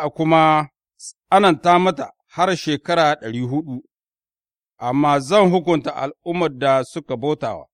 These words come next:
daga baya kuma da dukiya mai yawa za ta fita.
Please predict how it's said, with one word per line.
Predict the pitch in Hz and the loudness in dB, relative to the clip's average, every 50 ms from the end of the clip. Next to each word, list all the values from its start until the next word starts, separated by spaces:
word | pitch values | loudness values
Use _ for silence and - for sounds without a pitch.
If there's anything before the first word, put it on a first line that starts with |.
| _ _ _ _ _ _ _ _ _ _ _ _ _ _ _ _ | _ _ _ _ _ _ _ _ _ _ _ _ _ _ _ _
daga | 107 107 110 120 120 | -12 -10 -8 -8 -4
baya | 120 156 165 170 165 165 160 | 0 4 6 6 6 6 4
kuma | - - 170 160 165 160 156 143 - _ _ _ _ | 2 0 0 4 4 4 4 2 -2 _ _ _ _
da | 117 110 120 135 131 123 117 107 98 - _ _ _ | -14 -4 0 2 2 2 2 0 -2 -6 _ _ _
dukiya | _ 107 110 139 190 208 - - - 170 160 151 147 139 | _ -10 -6 -4 -4 -4 -4 -2 2 4 4 6 6 4
mai | 139 127 123 135 | 2 0 0 2
yawa | 156 165 160 151 143 135 131 127 127 127 - _ _ _ _ _ | 2 2 4 4 4 4 4 2 2 -2 -4 _ _ _ _ _
za | - - 98 143 147 135 | -16 -4 0 2 2 2
ta | - - 110 95 | 2 -2 -6 -8
fita. | 95 82 - - | -10 -12 -14 -18